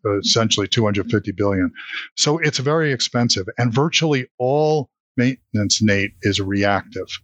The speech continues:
right? You in your home, something breaks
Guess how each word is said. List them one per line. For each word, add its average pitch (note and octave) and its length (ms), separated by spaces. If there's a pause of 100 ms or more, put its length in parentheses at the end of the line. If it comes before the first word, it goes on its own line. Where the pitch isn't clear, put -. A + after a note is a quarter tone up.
(440)
right? G#2+ 200
You A2 160
in A2 80
your A2+ 140
home, A#2 320 (280)
something C3 440
breaks B2 580